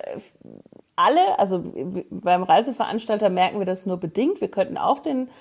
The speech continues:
ein oder anderen Mitarbeiter mehr gebrauchen. Wir haben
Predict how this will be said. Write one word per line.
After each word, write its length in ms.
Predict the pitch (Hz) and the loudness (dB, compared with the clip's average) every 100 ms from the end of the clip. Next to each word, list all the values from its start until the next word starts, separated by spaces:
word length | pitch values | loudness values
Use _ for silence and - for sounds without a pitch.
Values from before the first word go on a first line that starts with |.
| - | -10
ein 160 | - 240 | 0 4
oder 140 | 240 | 6
anderen 260 | 214 233 226 | 4 2 0
Mitarbeiter 500 | 240 233 214 214 220 | 2 2 2 2 0
mehr 220 | 208 220 | 0 2
gebrauchen. 480 | 254 196 196 202 214 | 0 2 4 4 0
Wir 80 | 196 | -4
haben 180 | 190 | -4